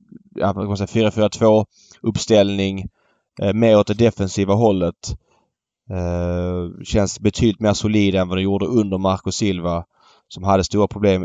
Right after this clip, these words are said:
med det defensiva. Offensiven sitter där. Men möter de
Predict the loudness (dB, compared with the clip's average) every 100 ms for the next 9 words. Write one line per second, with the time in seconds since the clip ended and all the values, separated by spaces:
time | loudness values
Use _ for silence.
0 | -4 -6 -4 -2 -4 -6 -8 -6 -4 -6
1 | -8 _ -20 -10 -6 -6 -4 -4 -2 -4
2 | -2 -2 -4 -4 _ -20 -20 -2 2 2
3 | 4 4 4 4 2